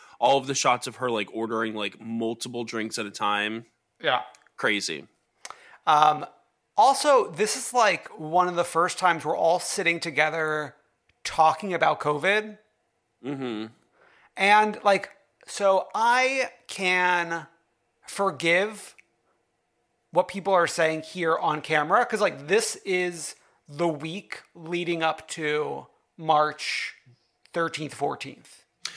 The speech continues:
Speaker 1: Right. We had no idea.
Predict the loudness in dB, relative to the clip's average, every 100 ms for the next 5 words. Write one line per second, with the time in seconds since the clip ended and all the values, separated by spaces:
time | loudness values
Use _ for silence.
0 | -10 0 4 4 2 2 4 2 4 6
1 | 6 4 2 -4 -2 0 2 2 2 2
2 | 0 -2 -4 -8 -8 -12